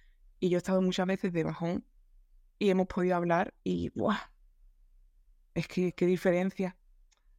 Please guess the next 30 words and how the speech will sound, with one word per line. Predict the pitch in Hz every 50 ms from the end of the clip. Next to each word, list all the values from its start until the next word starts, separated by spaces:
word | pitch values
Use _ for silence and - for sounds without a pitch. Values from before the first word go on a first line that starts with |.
| _ _ _ _
¿Sabes? | - 208 202 185 180
No | 180
es | 175
lo | 175 175
mismo | 180 180 185 175
que | - 180
mi | 175 175
pareja | 170 170 170 175 175 175 180
me | 175 175
diga, | 180 190 190 185 165 - - -
"No | - 175 160
te | 175 165
preocupes", | 175 165 - 185 190 180 - 180 233 - - _ - - _ - - _ - - - - - - _ _ - - - - - _ _ _ _ _ _ - - - - - - - - _ _ _
o, | 170 165
o | - - 165
un | 165 165 160 156
amigo, | 156 165 202 214 185 160 147
una | - - 156 160 151 151
familia, | - - 165 160 180 185 170 165 202 - - _ _ _ _ _ _ _ _ -
a | 190 190
que | 190 185
mi | 185 180 170 - _ _ -
entrenador | 185 180 170 160 170 165 160 165 165 185 -
me | - 214 208
diga, | 170 165 170 170 151 - -
"No | 165 160
te | - 170
preocupes". | 165 - - - 175 175 104 - _ _ - - - - _ _ _ _ _ _ _ - - _ - - - - - - - _ - - - - _ _ - - - - - _ _ _ - - - - - - _ _
No | - -
sé. | - -